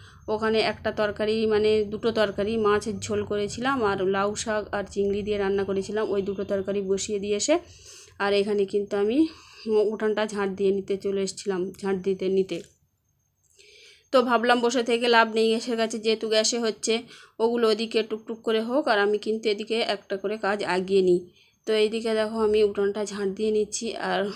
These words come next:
কিন্তু অনেকটা বেলা হয়ে গেছে, দেখতে পাচ্ছ রোদ পড়েছে, ধুলোগুলো উঠছে। তো তারপরে কিন্তু আমি রান্নাটা কমপ্লিট করে নিয়ে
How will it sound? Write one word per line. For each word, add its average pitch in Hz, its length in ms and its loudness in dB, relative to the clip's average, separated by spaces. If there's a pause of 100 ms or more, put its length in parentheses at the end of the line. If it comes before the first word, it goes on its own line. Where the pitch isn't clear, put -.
(640)
কিন্তু 208 240 0
অনেকটা 208 360 2
বেলা 202 260 2
হয়ে 220 160 -2
গেছে, 208 180 -2
দেখতে 202 240 -6
পাচ্ছ 208 180 -4
রোদ 202 320 0
পড়েছে, 196 280 -2
ধুলোগুলো 202 520 0
উঠছে। 202 340 -2 (680)
তো 240 120 0
তারপরে 233 460 2
কিন্তু 233 280 -2
আমি 226 200 0
রান্নাটা 220 420 0
কমপ্লিট 214 520 -2
করে 214 260 -2
নিয়ে 208 380 4